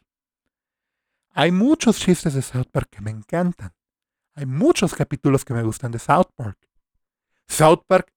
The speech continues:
me gusta hasta cierto punto. Pero no puedo negar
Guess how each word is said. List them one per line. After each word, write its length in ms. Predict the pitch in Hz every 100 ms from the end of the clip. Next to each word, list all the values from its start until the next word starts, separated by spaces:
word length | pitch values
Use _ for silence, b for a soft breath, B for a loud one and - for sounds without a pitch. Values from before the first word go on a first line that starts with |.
| _ _
me 400 | - 131 131 131
gusta 360 | 131 269 294 -
hasta 180 | 135 135
cierto 320 | - 127 151
punto. 480 | - 185 175 - _ _ _ _ _ _ _ _ _ _ _ _ _ _ _ _ _ _ _ _ _ _ _ _ _ _ _ _ _ _ _ _
Pero 500 | 226 233 190 147 170 B B B B B _
no 340 | 113 120 127
puedo 420 | _ 143 160 175
negar 560 | 180 185 190 147 120